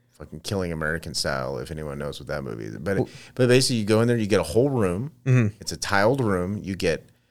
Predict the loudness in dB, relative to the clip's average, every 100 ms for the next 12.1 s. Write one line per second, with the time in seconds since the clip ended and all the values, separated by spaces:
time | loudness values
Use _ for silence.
0 | _ _ _ -2 0 0 -2 -4 -8 -18
1 | _ -8 -4 0 4 4 4 2 -2 -6
2 | -8 -2 0 0 -4 -6 -6 -6 -6 -10
3 | -12 -16 _ _ _ 0 0 -8 _ _
4 | _ _ -8 -8 0 2 2 0 -6 -4
5 | -2 -2 -2 -6 -8 -12 -16 _ _ _
6 | _ _ _ _ _ _ -14 -14 -10 -4
7 | -2 0 -2 -4 -6 -6 -6 -6 -6 -8
8 | -8 -10 -8 -6 -6 -10 -8 -8 -6 -8
9 | -8 -8 -10 -8 -8 -6 -4 -2 0 0
10 | 0 -2 -6 -14 _ _ _ _ _ _
11 | -12 -8 -6 -2 0 2 2 0 -4 -8
12 | -16